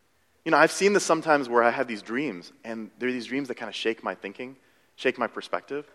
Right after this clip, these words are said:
and I'm just like, "Oh, you know, whatever, you know, bad seafood, you know, that I had the night before." I, I tend to have a lot of bad seafood 'cause I get these dreams,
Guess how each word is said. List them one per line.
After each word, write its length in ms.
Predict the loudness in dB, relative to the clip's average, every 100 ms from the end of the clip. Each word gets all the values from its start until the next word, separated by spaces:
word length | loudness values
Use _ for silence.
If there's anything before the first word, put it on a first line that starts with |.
| _ _ _
and 100 | -4
I'm 100 | -4
just 140 | -4 -10
like, 140 | -10
"Oh, 200 | -10 -12 -14
you 60 | -12
know, 100 | -8
whatever, 420 | 0 0 0 -4 -6 -10
you 80 |
know, 220 | -6 -6 -6 _ _ _ _
bad 280 | 4 4 2
seafood, 580 | -6 -4 -2 -2 -4 -8 _ _ _ _ _ _
you 120 | -2
know, 280 | 2 4 4
that 120 | 4
I 40 | 4
had 240 | 4 2
the 20 | 2
night 120 | 0
before." 220 | 2 4
I, 120 | 4 4
I 120 | 2
tend 300 | 2 2 6
to 60 |
have 140 | 6 6
a 60 |
lot 180 | 6 6
of 60 | 8
bad 180 | 6 4
seafood 340 | -4 -6 -4
'cause 100 | 2
I 60 | 4
get 140 | 4
these 160 | 0 -2
dreams, 380 | 0 0 -6